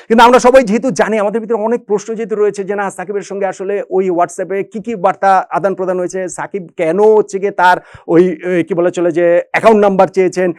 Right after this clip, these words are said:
আগে কেন সাকিব দেখা করতে চেয়েছেন, মানে সাকিবের অ্যাকাউন্ট নাম্বার চাওয়ার পর তিনি কেন আগে দেখা করতে চেয়েছেন, এই প্রশ্নগুলোর উত্তর জানা জরুরি। কেন সাকিব বেটিং কোম্পানি স্পন্সর হওয়ার জন্য মরিয়া হয়ে উঠেছিলেন, এই প্রশ্নের উত্তর পাওয়া জরুরি। তার বোনের নাম কিভাবে ওইখানে এসেছে, সেই প্রশ্নগুলোর উত্তর জানা জরুরি।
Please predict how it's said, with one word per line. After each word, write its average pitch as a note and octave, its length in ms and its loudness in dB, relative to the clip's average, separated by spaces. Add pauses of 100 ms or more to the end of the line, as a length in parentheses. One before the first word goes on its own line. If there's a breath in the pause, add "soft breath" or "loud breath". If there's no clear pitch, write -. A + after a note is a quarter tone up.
(140 loud breath)
আগে F#3+ 280 2
কেন A3+ 200 6
সাকিব G#3 280 0
দেখা F#3 260 2
করতে F#3+ 260 0
চেয়েছেন, F#3 360 -2
মানে C#3+ 140 -2
সাকিবের D#3+ 260 -2
অ্যাকাউন্ট F3+ 240 0
নাম্বার F3 140 -4
চাওয়ার F3+ 160 -4
পর F#3 80 -4
তিনি F#3 240 0
কেন G#3 180 4
আগে F#3 140 0
দেখা D#3+ 180 -4
করতে D#3+ 200 -10
চেয়েছেন, F3 240 -8
এই G3 100 -6
প্রশ্নগুলোর D3 500 -8
উত্তর D#3 200 -10
জানা D#3 220 -4
জরুরি। D#3+ 300 -4
কেন E3+ 360 -2
সাকিব F#3+ 380 -4 (340 loud breath)
বেটিং D#3+ 400 2
কোম্পানি F#3+ 340 0
স্পন্সর F3 380 -4
হওয়ার E3 160 -2
জন্য F#3 180 -2
মরিয়া E3 400 4
হয়ে F3 100 0
উঠেছিলেন, F3 420 -2
এই E3+ 120 6
প্রশ্নের F3 320 -4
উত্তর F3+ 180 -8
পাওয়া F#3 180 -2
জরুরি। F#3 300 -2
তার D#3+ 240 2
বোনের F3+ 400 0
নাম F#3+ 280 -2
কিভাবে E3 360 -2
ওইখানে F#3+ 300 -2
এসেছে, G3+ 320 -10
সেই G#3 200 -2
প্রশ্নগুলোর G3 480 -6
উত্তর G3 240 -8
জানা F3+ 240 -2
জরুরি। G3+ 380 -2